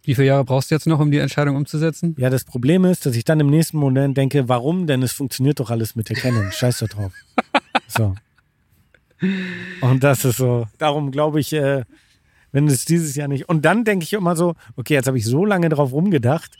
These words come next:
Speaker 2: jetzt kommt doch bestimmt bald was Neues.
Speaker 1: Mhm.
Speaker 2: Und dann bin ich in so einem Teufelskreislauf.
Speaker 1: Kenn ich, kenn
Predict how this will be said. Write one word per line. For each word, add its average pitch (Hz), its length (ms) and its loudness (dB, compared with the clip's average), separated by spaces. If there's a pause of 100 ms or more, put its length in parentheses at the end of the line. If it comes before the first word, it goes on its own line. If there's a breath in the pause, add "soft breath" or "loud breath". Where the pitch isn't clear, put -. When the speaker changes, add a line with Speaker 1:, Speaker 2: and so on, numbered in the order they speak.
(220 loud breath)
Speaker 2:
jetzt 131 220 -2
kommt 180 220 2
doch 147 100 0
bestimmt 180 440 0
bald 147 240 2
was 123 140 2
Neues. 143 520 2
Speaker 1:
Mhm. 160 140 6
Speaker 2:
Und 165 120 2
dann 147 260 -4
bin 151 180 -2
ich 147 100 -2
in 135 100 -8
so 131 80 -4
einem 127 120 -6
Teufelskreislauf. 117 760 -4
Speaker 1:
Kenn 127 120 2
ich, 117 240 -2
kenn - 60 -20